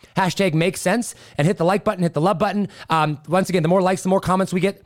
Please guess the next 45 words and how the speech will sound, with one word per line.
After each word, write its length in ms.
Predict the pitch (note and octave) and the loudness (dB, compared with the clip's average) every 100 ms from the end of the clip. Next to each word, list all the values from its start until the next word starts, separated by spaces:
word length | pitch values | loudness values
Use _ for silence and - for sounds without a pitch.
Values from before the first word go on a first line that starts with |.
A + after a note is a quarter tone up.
| _ | _
the 60 | E3 | 0
more 120 | F#3+ | 2
you 100 | G#3 | 2
guys 220 | G3+ F#3 | 0 -2
share 320 | - F#3+ G3+ | -2 2 2
this 180 | G#3 F#3+ | 2 2
out, 240 | F3+ G3 - - | 2 2 -2 -4
the 80 | D3+ | 0
more 160 | F3+ G3+ | 2 2
people 220 | G#3 F#3 | 2 2
are 60 | |
gonna 100 | F#3+ | 2
see 160 | F3 G3+ | 0 0
this, 160 | G3 - | 0 0
the 80 | |
more 300 | E3+ F3+ G3 | 0 2 2
we're 160 | F3 F3+ | 2 2
gonna 120 | F3+ | 4
raise 200 | F3 D#3+ | 2 2
awareness 340 | E3 D#3+ D3 B2+ | 2 2 0 0
around 200 | B2 G#2+ | -2 -2
this, 160 | G#2+ | -4
okay? 280 | B2+ D3+ F#3+ - - - | -2 -2 -2 -6 -20 -6
This 120 | F3+ | -4
is 40 | E3+ | 0
important, 440 | A3 A#3 E3 A#2 - _ | 2 2 0 -4 -12 _
okay? 260 | - E3+ F#3 - _ _ _ _ _ | -2 0 0 -8 _ _ _ _ _
As 240 | F3 A3+ | -2 0
an 100 | B3 | 2
entrepreneur, 760 | A#3+ A#3+ - - A3+ G#3+ D3 - _ _ _ - | 2 0 0 0 2 4 2 -2 _ _ _ -4
and 120 | D#3 | 0
I 60 | |
have 120 | G#3+ - | 0 0
come 160 | A3 | 0
out 160 | G#3 E3 | 0 2
very 220 | G3+ G#3 | 2 2
strongly 400 | - A#3+ A3+ F#3 | 2 2 2 2
about 260 | C3+ B2+ - | 2 -2 -2
this, 300 | F#2+ - - - _ | -8 -8 -14 -20 _
I 300 | D#3 F#3+ A#3 | 0 2 2
do 160 | A3 B3 | 2 4
not 320 | G3+ G#3 E3 | 4 0 0
believe 440 | F#3 E3 F#3 A3+ | 0 2 2 0
in 180 | F3+ F3 | 0 -2
charity 560 | - E3+ E3 F#3+ A#3 | 0 0 2 2 2